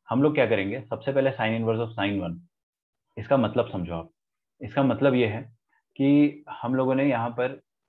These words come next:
एक चीज देखी है कि अगर, अगर input minus ninety से प्लस नाइंटी, मतलब minus pi by two से plus nine, pi by two के बीच में हुआ,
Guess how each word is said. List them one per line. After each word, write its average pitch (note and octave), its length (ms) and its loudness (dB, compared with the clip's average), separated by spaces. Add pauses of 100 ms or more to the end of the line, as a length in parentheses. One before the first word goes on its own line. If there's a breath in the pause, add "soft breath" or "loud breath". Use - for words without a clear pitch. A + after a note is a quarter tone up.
(240)
एक A#2 180 -8
चीज B2+ 120 0
देखी A2+ 200 0
है C3 80 2
कि C#3+ 220 -2
अगर, B2 400 4 (640)
अगर C#3+ 400 2
input C#3+ 420 0
minus B2 400 -2
ninety A2+ 300 -6
से B2+ 140 -8
प्लस A#2+ 260 -2
नाइंटी, G2 300 -4
मतलब A#2+ 320 -2
minus A#2 360 -2
pi A#2+ 100 4
by B2 140 0
two A2+ 120 -10
से - 100 -20
plus B2+ 260 -6
nine, A2+ 180 -2 (140)
pi G#2+ 100 4
by A2+ 180 2
two A2+ 120 -8
के A2 60 -4
बीच G2+ 260 -8
में G2+ 80 -6
हुआ, G#2 240 4